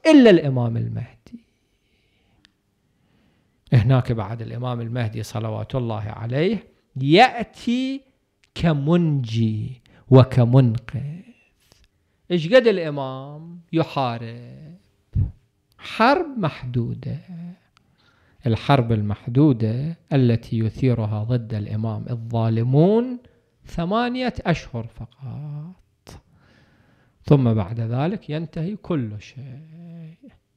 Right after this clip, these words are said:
لعله لأنه الجو العام مهيأ لذلك. البشرية سوف يأتي يوم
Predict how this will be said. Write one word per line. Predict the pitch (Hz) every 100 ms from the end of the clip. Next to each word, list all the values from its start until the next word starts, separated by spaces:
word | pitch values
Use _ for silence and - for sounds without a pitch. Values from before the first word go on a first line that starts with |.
| _ _ _ _ -
لعله | 135 117 147 143 127 123
لأنه | 117 120 120 113
الجو | 127 127 120 165 262 285 254
العام | 233 180 202 208 180
مهيأ | 135 120 123 113
لذلك. | 113 131 131 135 165 180 214 220 _ _ _ _ _ _
البشرية | 147 135 131 - 127 139 160 123 107
سوف | - 143 139 120
يأتي | 117 117 117 - - 117
يوم | 120 143 180 202 208 214